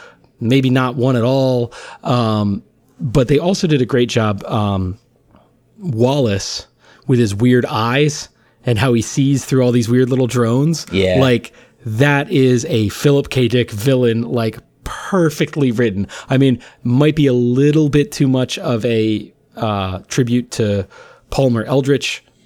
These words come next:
Speaker 1: kind of the villain from the Three Stigmata of Paul, Palmer Eldritch, who had, I think they actually said, like, s-, steel eyes, whereas, you know, but, like, he's this mix of, like, just that, like, he's got his magical floating eyeball guys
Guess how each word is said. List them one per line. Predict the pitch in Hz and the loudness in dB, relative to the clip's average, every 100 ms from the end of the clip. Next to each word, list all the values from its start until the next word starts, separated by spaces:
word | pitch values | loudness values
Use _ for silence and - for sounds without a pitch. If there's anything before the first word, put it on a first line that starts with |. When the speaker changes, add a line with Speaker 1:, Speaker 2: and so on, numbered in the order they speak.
| - | -6
Speaker 1:
kind | 117 | -2
of | 110 | 0
the | |
villain | 101 113 113 | 0 0 0
from | 107 110 | -2 -2
the | 104 | -2
Three | - 113 | -2 -4
Stigmata | - 113 120 110 | -2 -2 -2 -2
of | - - | -4 -6
Paul, | 127 107 - - | -6 -6 -8 -8
Palmer | 131 113 110 | -4 -2 -2
Eldritch, | 127 117 131 139 - | -2 0 0 -2 -2
who | 117 | -2
had, | 104 117 107 107 - - - - | -2 -4 -4 -4 -8 -20 -20 -8
I | 104 | -4
think | 120 110 | -2 0
they | 113 | -2
actually | 104 127 | -2 -4
said, | - 104 | -4 -4
like, | 98 - | -6 -8
s-, | - - - _ - | -14 -12 -14 _ -16
steel | - - 120 107 98 | -12 -4 0 0 -2
eyes, | - 104 98 101 110 107 - - _ _ _ - | -4 -4 -2 -2 -4 -6 -14 -18 _ _ _ -4
whereas, | 101 95 - | -2 -2 -4
you | - | -4
know, | 107 | -2
but, | 95 123 120 | -2 -2 -2
like, | 123 113 104 - _ _ _ | 0 0 -2 -8 _ _ _
he's | - - 151 117 | -18 -6 -2 -2
this | - 110 - | -2 -4 -4
mix | 120 117 131 131 - | -2 0 0 0 -4
of, | 110 | -2
like, | 110 104 - | -2 -4 -8
just | - 151 - | -2 -2 0
that, | 131 131 135 - _ _ _ | 0 0 -2 -8 _ _ _
like, | - 120 107 98 - - - - - _ - | -4 -2 -2 -4 -12 -20 -20 -20 -20 _ -12
he's | - 139 | -4 -4
got | - 139 | 0 0
his | 135 | 0
magical | 127 120 123 135 131 | 0 0 -2 -2 -2
floating | 113 135 123 123 117 | -2 0 2 2 0
eyeball | 107 117 120 123 | 0 0 0 0
guys | 127 127 127 131 - | 0 0 -2 -2 -6